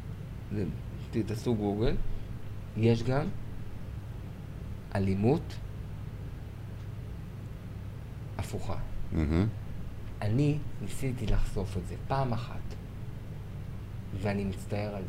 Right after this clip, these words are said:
Speaker 1: זה. כי ניסיתי, לא מצטער על זה כי כבר לא אכפת. והתגובות שאני קיבלתי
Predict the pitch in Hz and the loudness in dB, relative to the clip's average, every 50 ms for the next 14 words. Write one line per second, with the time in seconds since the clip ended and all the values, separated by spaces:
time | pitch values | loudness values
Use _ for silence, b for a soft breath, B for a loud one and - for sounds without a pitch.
0 | 95 92 87 - - - - - - - - 104 107 107 110 - - 143 143 - | -4 -6 -6 -6 -8 -8 -8 -8 -6 -4 -2 -2 0 -2 0 0 2 2 2 4
1 | 170 165 175 180 - - - - - - 185 220 233 233 233 - 185 180 165 165 | 6 6 6 4 2 -4 -6 -4 0 4 6 6 6 8 12 12 12 12 12 10
2 | 165 - 160 135 - 139 139 143 143 143 139 - - - - - - - - - | 6 4 4 2 4 6 8 8 8 6 4 0 0 -2 -4 -4 -4 -4 -4 -4
3 | - - - - - - - - - - - - - - - - - - - - | -4 -4 -4 -4 -4 -4 -4 -4 -4 -4 -4 -6 -6 -6 -6 -6 -4 -2 -2 -2
4 | - - - - - - - - - - - - - - - - - - - - | -2 -2 -2 -2 -4 -4 -4 -4 -4 -4 -6 -4 -4 -4 -4 -4 -4 -6 -4 -4
5 | - - - - - - - - - - - - - - - 120 101 101 113 117 | -4 -4 -4 -4 -4 -6 -6 -6 -6 -6 -6 -6 -6 -2 0 2 4 6 6 6
6 | 117 113 117 107 104 104 101 101 135 160 170 - 147 127 123 123 120 117 104 95 | 4 2 0 0 0 0 2 4 6 8 8 8 8 8 8 6 6 4 4 6
7 | 110 104 101 95 - 120 127 139 127 | 6 6 6 4 2 2 2 2 0